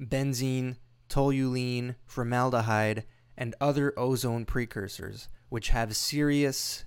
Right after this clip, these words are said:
health impacts for those on the ground. Let's look at emission levels of some towns at the heart of the Permian Basin, Midland and Odessa, Texas.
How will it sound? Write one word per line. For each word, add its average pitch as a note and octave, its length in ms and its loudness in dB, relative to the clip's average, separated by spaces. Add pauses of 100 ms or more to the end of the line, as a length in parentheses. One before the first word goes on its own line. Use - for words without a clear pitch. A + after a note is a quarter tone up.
health - 440 -4
impacts A2 640 -4
for G#2+ 240 -8
those G2+ 380 -6
on G#2+ 180 -16
the G2+ 80 -12
ground. - 460 -14 (920)
Let's C#3 240 0
look D#3+ 180 4
at D#3 260 4
emission C3 440 -6
levels A#2 500 -4 (400)
of B2+ 160 -2
some A#2 220 -2
towns A2+ 520 0
at A2+ 160 -6
the A#2 60 -8
heart A#2+ 240 2
of G#2+ 80 -4
the A2 80 -2
Permian G#2 440 -4
Basin, G2+ 460 -10 (360)
Midland C#3 560 -2 (100)
and A#2 160 -8
Odessa, G#2+ 440 -4
Texas. - 580 -8